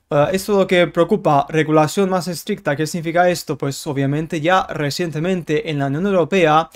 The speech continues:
eh, han anunciado que cre-, quieren implementar un sistema donde puede, do-, donde tienen lo que sería una historia completamente clara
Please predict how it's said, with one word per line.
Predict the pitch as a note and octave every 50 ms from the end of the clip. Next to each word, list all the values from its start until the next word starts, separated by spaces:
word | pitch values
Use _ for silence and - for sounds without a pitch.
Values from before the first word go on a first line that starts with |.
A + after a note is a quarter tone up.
| - - _ _ -
eh, | E3 C#3+ C#3 C#3 C#3 C#3 C#3 C#3 C3+ C3+ C#3 C#3 C#3 C3+ - - _ _ _ _ - - E3
han | E3 D#3 E3+ F#3
anunciado | F3+ F3+ F3 D3+ - F#3+ F3+ E3+
que | E3 D#3 C#3
cre-, | - D#3+ D#3+ E3+ -
quieren | - - D#3+ E3+ F3+ G3+
implementar | G3 - - D#3 D3+ D3+ C#3+ C#3+ C3+ D3 D3 D#3 D#3+ - -
un | F3+ G3+ G#3
sistema | G3 - F#3+ E3 - - - E3+ D#3+ E3+ E3+ E3+
donde | D#3+ D#3+ D#3 D3+ C#3+ C#3
puede, | - - E3+ F3+ F3+ F#3 F3+ F3 -
do-, | E3 D#3 D3+ D#3
donde | D3+ D3+ D3+ D3 C#3+
tienen | C#3 D#3+ E3 F#3+ G3 F#3+
lo | F#3 F3
que | - D3+
sería | - - E3 E3 F3+ F3 D#3+
una | - - F3 F#3+ F#3+ F3
historia | E3 D#3 D3+ - - F#3 F3 E3 D#3+ D3 C#3
completamente | - - C#3 C3 C3+ C3+ - E3+ E3 E3 D3+ D#3 D#3 D3 C3+ C3
clara | - D3+ C#3+ D3 D3+ D#3+ E3 D#3+